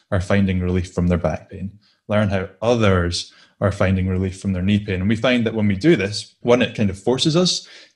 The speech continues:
to move into an educational slant, which Facebook likes. And also it gets around all of those policies because we're not making unrealistic claims. We're not calling anybody out. And we find that that's a really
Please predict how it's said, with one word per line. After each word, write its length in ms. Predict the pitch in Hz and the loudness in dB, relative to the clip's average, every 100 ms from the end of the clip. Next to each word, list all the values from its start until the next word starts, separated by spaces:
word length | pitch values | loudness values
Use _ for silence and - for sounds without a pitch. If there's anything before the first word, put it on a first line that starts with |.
| - | -2
to 140 | 135 | 0
move 240 | 123 131 123 | 0 0 -2
into 220 | 120 131 | -2 0
an 80 | 120 | 0
educational 600 | 120 120 123 120 123 113 | -2 0 0 0 -2 -2
slant, 400 | - 120 123 110 | 0 0 0 -2
which 200 | 104 - | -10 -6
Facebook 360 | 101 - 95 98 | -8 -6 -8 0
likes. 440 | 110 117 - - - - _ | 2 2 -6 -14 -20 -20 _
And 120 | 110 104 | -6 2
also 400 | 117 113 98 95 | 2 2 -2 -2
it 160 | 101 101 | -2 0
gets 260 | 104 107 | -2 0
around 240 | 98 98 92 | 0 2 0
all 120 | 92 | -2
of 80 | 90 | -4
those 140 | 90 | -8
policies 500 | - 101 95 - 95 | -2 0 0 -4 -10
because 220 | - 98 | -10 -4
we're 60 | 101 | 0
not 340 | 98 113 - _ 123 | 0 0 -6 _ -2
making 320 | 107 107 101 | -2 0 0
unrealistic 520 | 98 95 90 - - | 0 -2 -6 -10 -8
claims. 500 | - 139 135 120 - - _ | -2 0 -2 -4 -10 -20 _
We're 100 | 98 | -4
not 260 | 95 101 104 | 0 0 0
calling 360 | - 101 98 95 | 0 2 2 0
anybody 420 | 90 90 87 101 | -2 -2 0 4
out. 220 | 107 107 110 - _ - | 4 2 -4 -20 _ -4
And 140 | 101 | 0
we 60 | 101 | 2
find 260 | 107 107 | 2 0
that 60 | 98 | 2
that's 260 | 101 104 104 | -2 -2 -2
a 80 | |
really 520 | 95 98 98 95 90 | 0 2 2 2 0